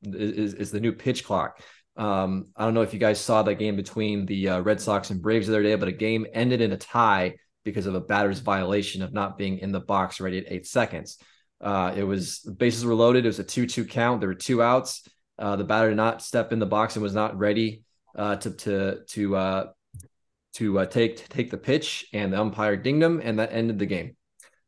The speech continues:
Uh, so obviously there's a lot of growing pains, and, and that's why we have a full spring training to get used to, to the new style. But games have been consistently about two and a half hours, which is, you know, almost forty-five minutes to a half an hour quicker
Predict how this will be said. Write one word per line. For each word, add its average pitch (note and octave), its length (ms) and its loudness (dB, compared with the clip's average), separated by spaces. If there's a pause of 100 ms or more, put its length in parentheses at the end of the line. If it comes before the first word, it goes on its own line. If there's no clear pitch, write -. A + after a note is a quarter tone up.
(100)
Uh, G2+ 520 2
so B2+ 640 6
obviously C3+ 480 4
there's C#3 180 4
a C3 40 2
lot B2 160 6
of A2 100 0
growing A#2+ 260 0
pains, E3 220 0
and, A2+ 160 -2
and A2+ 100 -2
that's A2 140 -2
why A2+ 100 2
we A2 80 4
have G#2+ 140 2
a G2+ 40 2
full A2 220 0
spring G#2+ 240 -2
training A2 300 -2
to G#2+ 40 0
get G2+ 140 -2
used G2+ 280 -4
to, G#2 100 -2
to G#2 220 -6
the F#2+ 60 -6
new F2 120 -4
style. B2+ 520 2 (440)
But A2+ 180 4
games C3+ 300 4
have D#3+ 160 2
been D3+ 140 4
consistently C#3+ 520 -2
about C#3+ 300 4
two C#3 160 0
and C3+ 60 2
a B2 40 0
half A#2 240 -2
hours, A#2 300 2
which G#2 160 -4
is, G2 400 -10
you G2+ 80 -8
know, G#2+ 140 2
almost C#3+ 760 2
forty-five B2 640 2
minutes A#2+ 300 -2
to A2 420 0
a - 300 -12
half B2 240 2
an B2 60 0
hour A2+ 120 4
quicker A2+ 540 0